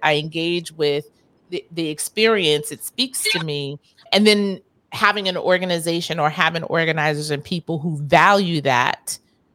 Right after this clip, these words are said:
who value their contribution to community, who value that you can have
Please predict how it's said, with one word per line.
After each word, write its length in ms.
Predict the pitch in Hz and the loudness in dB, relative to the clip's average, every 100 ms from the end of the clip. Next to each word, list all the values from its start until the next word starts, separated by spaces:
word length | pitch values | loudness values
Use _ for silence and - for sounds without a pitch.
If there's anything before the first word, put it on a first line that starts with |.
| _ | _
who 220 | - 196 165 | -10 -6 2
value 500 | 180 180 190 185 175 | 4 6 4 2 2
their 160 | 160 | 2
contribution 760 | 160 170 165 165 160 156 - 151 | 2 2 2 -2 -2 -2 -2 -6
to 140 | - | -6
community, 800 | 147 165 151 151 139 139 139 - - - _ _ | -6 -6 -4 -4 -4 -6 -6 -8 -12 -20 _ _
who 300 | 208 185 156 | -4 -2 4
value 580 | 180 170 175 170 170 | 6 6 4 2 -2
that 500 | 160 156 147 - 156 | 2 4 4 2 -4
you 100 | 165 | -4
can 160 | 185 185 | -2 -2
have 520 | 175 175 151 160 160 | 0 -2 0 -2 -4